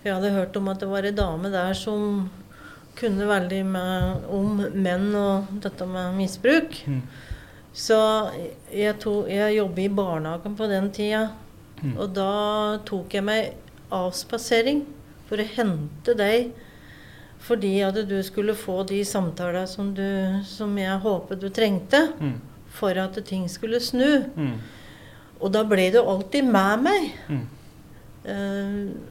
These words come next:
Speaker 1: jeg bare reiste opp og hentet deg, og så kjørte jeg deg ned på rådhuset, så satt jeg utenfor der til du var ferdig med samtale. Tok som regel en times tid, og så kjørte jeg deg tilbake dit du var,
Speaker 2: Mm.
Speaker 1: og så dro jeg på jobb igjen.
Speaker 2: Mm.
Speaker 1: Og dette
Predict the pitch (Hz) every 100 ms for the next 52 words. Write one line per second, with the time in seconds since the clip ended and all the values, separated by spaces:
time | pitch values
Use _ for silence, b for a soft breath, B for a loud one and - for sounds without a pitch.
0 | - - - - - - - 226 226 226
1 | 226 240 247 240 - 247 226 - 240 254
2 | 220 - 196 262 277 233 226 - 220 226
3 | 226 233 240 208 202 202 214 202 196 220
4 | 202 180 185 226 226 233 - 190 - -
5 | 247 233 214 - 175 226 202 202 202 220
6 | 190 196 202 202 175 180 196 196 170 185
7 | 214 392 - B B B - 208 - 220
8 | 196 190 214 220 220 185 196 - 294 349
9 | 294 269 262 226 196 196 208 247 208 165
10 | 160 208 202 196 190 226 226 294 330 -
11 | 143 127 B B - 220 262 220 196 185
12 | 208 185 165 160 165 - 156 131 117 B
13 | B B B - 220 220